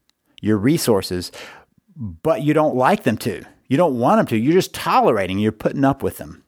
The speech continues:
So those tolerations are the places that it, it might be time to say, "Stop. I'm not gonna continue doing that." So this is your list of the things that it's time to step away from. Now recognize that some of those things on that list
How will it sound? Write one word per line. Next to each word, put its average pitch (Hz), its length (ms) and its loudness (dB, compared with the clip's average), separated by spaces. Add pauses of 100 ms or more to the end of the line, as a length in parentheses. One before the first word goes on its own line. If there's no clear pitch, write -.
(280)
So 131 160 0
those 131 240 0
tolerations 135 1120 2
are 113 180 0
the 117 60 0
places 95 480 -2
that 101 140 0
it, 95 60 -8 (140)
it 120 120 -4
might 110 240 0
be 123 80 2
time 98 260 -2
to 104 80 -2
say, 90 420 -4
"Stop. - 540 -4 (460)
I'm 113 160 0
not 123 180 0
gonna 117 140 0
continue 110 420 0
doing 101 280 0
that." - 220 -8 (760)
So 135 120 2
this 165 200 4
is 175 160 2
your 135 140 4
list 117 680 0
of 113 360 0
the 107 120 0
things 131 360 0
that 113 120 2
it's 92 180 -6
time 131 460 -2
to 127 120 -6
step - 280 0
away 107 240 0
from. 90 340 -14
Now 160 160 2
recognize 117 760 0
that 113 180 -4
some 170 260 0
of 160 80 2
those 123 220 2
things 120 240 0
on 113 160 2
that 107 180 -2
list 101 380 -6